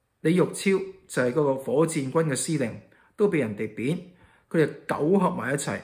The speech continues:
有人話呢，同李克強串通，話呢，李玉超、啊，秦剛、李尚福，大家一齊呢，向美國泄密。你今日李克強放之任之，咁啊，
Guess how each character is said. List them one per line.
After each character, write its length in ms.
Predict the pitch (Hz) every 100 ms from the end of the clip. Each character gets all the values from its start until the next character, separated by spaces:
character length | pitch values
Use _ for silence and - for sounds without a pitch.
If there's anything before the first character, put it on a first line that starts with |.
| - _ _
有 160 | 160 156
人 160 | 123
話 120 | 120
呢， 80 | 175
同 200 | 180 113
李 60 | 123
克 100 | 165
強 200 | 123 82
串 300 | - 180 170
通， 340 | 202 254 - - _ - - - 180
話 180 | 143
呢， 180 | 151 196 - - - _ _ _ _ _
李 240 | 190 143
玉 140 | 185 -
超、 180 | - 196 185 - - _
啊， 320 | 131 120 - - _
秦 320 | - 127 117 120
剛、 340 | 180 180 -
李 140 | 135 160
尚 260 | 160 131 131
福， 200 | 175 -
大 160 | 135 151
家 140 | 175
一 20 |
齊 160 | - 104
呢， 120 | 123
向 120 | 139 135
美 200 | 123 123
國 120 | 123
泄 220 | - -
密。 120 | - 113 - _ _ _ _ - - _ _
你 100 | -
今 80 | 170
日 140 | 160 - - - _
李 120 | 135
克 80 | 151
強 180 | 156 104
放 320 | - 143 151
之 140 | 151
任 220 | 175 117 113
之， 140 | 156 156 - - _ _
咁 160 | - 151
啊， 200 | 135